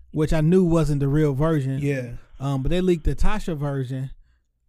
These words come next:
Speaker 1: Um, to try to be like, "Oh, okay, that's not the real one," so you wouldn't
Speaker 2: Throw
Speaker 1: fuck
Speaker 2: you
Speaker 1: up your
Speaker 2: off.
Speaker 1: shit.
Speaker 2: Yeah.
Speaker 1: But when they didn't release any other ones, I knew that it was only two quote unquote alternate, alternate endings or whatever. But
Speaker 2: Yeah.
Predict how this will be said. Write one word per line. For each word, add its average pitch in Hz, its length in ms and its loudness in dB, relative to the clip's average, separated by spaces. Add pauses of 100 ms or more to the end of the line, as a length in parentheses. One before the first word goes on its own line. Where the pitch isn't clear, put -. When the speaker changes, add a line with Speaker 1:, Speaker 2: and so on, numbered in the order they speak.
(500)
Speaker 1:
Um, 135 380 -16
to 139 100 -2
try 165 200 -2
to 156 80 -2
be 151 80 0
like, 143 340 -2
"Oh, 147 360 0
okay, 147 180 -2
that's 151 240 2
not 143 200 0
the 143 80 2
real 143 200 -2
one," 135 80 -4
so 151 120 0
you 165 160 2
wouldn't 156 260 0
Speaker 2:
Throw 151 120 2
Speaker 1:
fuck 156 80 -2
Speaker 2:
you 156 80 2
Speaker 1:
up 151 100 0
your 135 100 2
Speaker 2:
off. 123 80 2
Speaker 1:
shit. 127 260 -2 (220)
Speaker 2:
Yeah. 143 200 -6
Speaker 1:
But 139 160 -2
when 156 160 0
they 190 100 2
didn't 185 260 2
release 170 360 2
any 175 220 0
other 202 240 0
ones, 214 320 -4 (100)
I 151 120 0
knew 151 440 2 (1600)
that 143 180 -4
it 170 80 0
was 156 140 2
only 151 200 0
two 165 240 0
quote 147 240 0
unquote 135 260 -8
alternate, 131 500 -6
alternate 131 460 -4
endings 117 320 -6
or 107 40 -14
whatever. - 360 -14
But 131 260 -10
Speaker 2:
Yeah. 127 300 -10